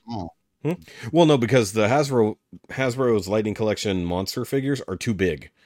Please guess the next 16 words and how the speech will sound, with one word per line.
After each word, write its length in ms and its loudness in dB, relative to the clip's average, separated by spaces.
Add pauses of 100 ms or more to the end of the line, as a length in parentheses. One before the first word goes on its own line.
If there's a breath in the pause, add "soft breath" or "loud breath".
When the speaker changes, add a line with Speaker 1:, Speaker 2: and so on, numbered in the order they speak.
(400 soft breath)
Speaker 2:
They're 100 -2
not 200 0
meant 260 0
to 60 -2
Speaker 1:
Okay. 100 -6
Speaker 2:
go 220 4
with 320 0
the 160 -4
characters. 640 -2
They're 120 -4
meant 460 -4 (200)
for 280 -10
something 340 -4
else. 260 -6 (360 loud breath)
And 100 2
then 280 2